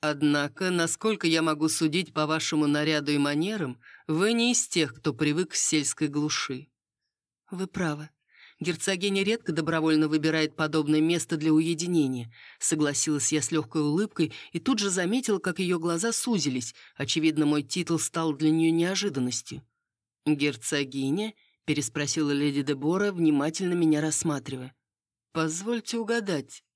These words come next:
Эшфорд?» «Вы хорошо осведомлены». Я не смогла скрыть удивление.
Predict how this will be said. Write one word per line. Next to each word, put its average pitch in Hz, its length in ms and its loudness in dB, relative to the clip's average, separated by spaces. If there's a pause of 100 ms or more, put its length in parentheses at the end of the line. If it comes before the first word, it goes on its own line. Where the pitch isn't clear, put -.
(180)
Эшфорд?» 240 580 -2 (840)
«Вы 175 240 -4
хорошо 196 580 -2
осведомлены». 208 840 -2 (380)
Я 143 220 -2
не 139 80 -2
смогла 143 360 -2
скрыть 151 320 -4
удивление. 156 640 -2